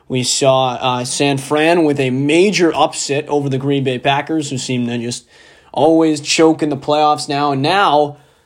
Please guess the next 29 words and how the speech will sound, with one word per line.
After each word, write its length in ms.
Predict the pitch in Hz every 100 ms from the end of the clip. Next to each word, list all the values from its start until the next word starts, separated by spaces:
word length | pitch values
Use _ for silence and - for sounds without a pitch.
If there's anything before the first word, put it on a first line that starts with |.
| _ _ 127
you 80 |
know, 160 | 135 131
not 320 | 135 147 160
just 240 | 165 143 -
Tom 280 | 156 156
Brady's 460 | 147 160 170 165 156
future, 300 | 170 160 165
we've 100 | 147
talked 300 | 147 147 147
about 280 | 147 143 139
that, 400 | 143 151 139 - _ _
heard 200 | 143 143
a 60 |
little 240 | 143 143 143
bit 140 | 143
about 300 | 131 139 135
that, 180 | 143 143
maybe 180 | 139 139
considering 420 | 139 143 135 135
retirement, 520 | 127 127 139 143 139
but 120 | 135
Aaron 280 | 143 160 160
Rodgers, 540 | 151 160 185 151 110 -
his 200 | 156 -
future 380 | 202 147 147
is 100 | 139
a 60 | 135
little 180 | 127 123
murky, 600 | 123 123 117 131 117